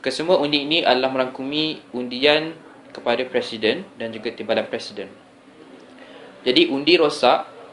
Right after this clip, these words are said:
sebanyak sembilan puluh dua undi dan undi yang sah daripada undi yang diterima adalah dua ribu lapan ratus enam puluh empat undi. Jumlah ahli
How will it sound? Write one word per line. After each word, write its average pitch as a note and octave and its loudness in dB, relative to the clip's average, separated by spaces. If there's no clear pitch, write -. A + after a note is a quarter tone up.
sebanyak C3 0
sembilan C3 -2
puluh C3+ -4
dua A#2 -4
undi A2 -6
dan A#2 2
undi C3 0
yang A#2+ 2
sah - 0
daripada G#2+ -2
undi A2+ -2
yang A2+ 0
diterima B2 -4
adalah A2 -4
dua A2 -6
ribu A2+ -8
lapan A2 0
ratus - -8
enam A2 -8
puluh A2 -10
empat - -12
undi. G#2 -10
Jumlah C#3 0
ahli D3+ -2